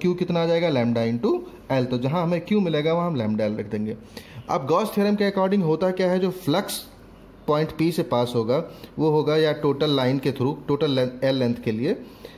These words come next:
phi is equal to Q upon epsilon naught। तो हमने Q की वैल्यू रख दी, lambda L, ये आपकी इक्वेशन वन हो गया। अब कंसीडर करते हैं, ये जो Gaussian सरफेस बना है पॉइंट P पर, इसका एक एरिया एलिमेंट ले लेते हैं, डीए। इसका डायरेक्शन प्लस चार्ज की वजह से आउटसाइड,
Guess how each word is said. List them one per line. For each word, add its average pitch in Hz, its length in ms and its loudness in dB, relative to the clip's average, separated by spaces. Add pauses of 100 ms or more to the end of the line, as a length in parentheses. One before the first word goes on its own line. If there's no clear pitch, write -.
(280)
phi 147 160 2
is 160 160 0
equal 151 260 0
to 156 80 -2
Q 151 140 -2
upon 135 280 2
epsilon 120 400 0
naught। 101 280 -4
तो 147 60 2
हमने 147 260 0 (100)
Q 147 80 2
की 147 120 -2
वैल्यू 139 220 0
रख 147 120 0
दी, 151 160 0
lambda 120 260 2
L, 120 180 4
ये 127 120 2
आपकी 127 240 -4
इक्वेशन 131 360 -2
वन 107 180 0
हो 101 140 -4
गया। 95 160 -8 (720)
अब 202 80 2
कंसीडर 175 420 2
करते 127 260 0
हैं, 165 80 0
ये 180 100 2
जो 180 60 -2
Gaussian 165 320 2
सरफेस 185 360 0
बना 165 260 2
है 190 80 4
पॉइंट 175 360 0 (100)
P 208 100 4
पर, 190 180 0
इसका 156 280 -2
एक 175 200 2
एरिया 156 280 4
एलिमेंट 160 360 2
ले 143 60 2
लेते 127 240 0
हैं, 147 140 2
डीए। 107 380 0 (640)
इसका 202 280 0
डायरेक्शन 190 340 2
प्लस 185 240 0
चार्ज 180 200 2
की 180 120 0
वजह 160 140 2
से 160 180 2
आउटसाइड, 120 440 0